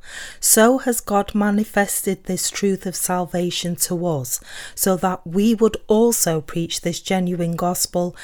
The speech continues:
to every nation and generation of this age. It's for this purpose that God has revealed the real truth of salvation to us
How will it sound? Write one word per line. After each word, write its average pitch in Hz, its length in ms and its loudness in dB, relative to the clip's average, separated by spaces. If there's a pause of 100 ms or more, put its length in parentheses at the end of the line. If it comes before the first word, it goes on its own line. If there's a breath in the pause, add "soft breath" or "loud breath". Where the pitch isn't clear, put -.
(200 loud breath)
to 160 280 -2 (100)
every 233 360 4
nation 220 500 2
and 196 220 -2
generation 180 920 0
of 170 220 -6
this 165 300 0
age. 139 560 -6 (520 loud breath)
It's 190 220 4
for 196 220 0 (100)
this 262 260 4
purpose 196 800 0 (240 loud breath)
that - 300 -2
God 214 260 4
has 233 240 0
revealed 180 500 -2
the 156 120 -2
real 214 400 2
truth 214 400 0
of 190 100 -2
salvation 185 840 0
to 180 240 -2
us 175 240 -2